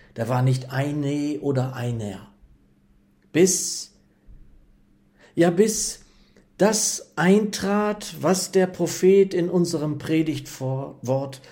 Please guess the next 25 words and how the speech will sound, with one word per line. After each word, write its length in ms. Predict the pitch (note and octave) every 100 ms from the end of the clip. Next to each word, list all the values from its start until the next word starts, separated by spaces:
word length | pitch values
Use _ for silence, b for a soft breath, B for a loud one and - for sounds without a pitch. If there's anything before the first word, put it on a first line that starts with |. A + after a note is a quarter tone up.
| B
vorhergesagt 1000 | - G3 G3+ A3 A#3 F#3 B2+ C3 A2 -
hat. 160 | G#2+ -
Vers 320 | - F#3+ F#3
eins, 360 | - E3+ C#3 -
„Mache 320 | E3+ G#3 F#3+
dich 360 | E3+ E3 - -
auf, 520 | F3+ G#3+ A3 - - -
werde 340 | E3 G3+ G3
Licht, 460 | A3 B3 - - -
denn 440 | A#3 B3 A#3+ G#3
dein 460 | G3 F#3+ G#3 G#3 G3
Licht 600 | F#3 G3+ F#3+ - - - _ _ _ -
kommt.“ 560 | - C3+ B2 - - _ _ _ _ _ _ _ _ _ _ _ _ _ _ _ _ _ _ _ _ _ _ _ _ _ _ _ _
Und 100 | A2+
da 60 | D#3+
ist 140 | -
ja 60 | F3+
Jerusalem 680 | F#3 F#3+ A#3 G3 F3+ D#3 C#3
gemeint 440 | C3 A#2+ A2+ G#2+
und 120 | A#2+
damit 340 | - D#3+ F3+ -
auch 200 | F3 F3+
das 220 | G#3 G3
Volk 340 | - F3 G3
Gottes. 440 | G3+ G3 E3+ B2+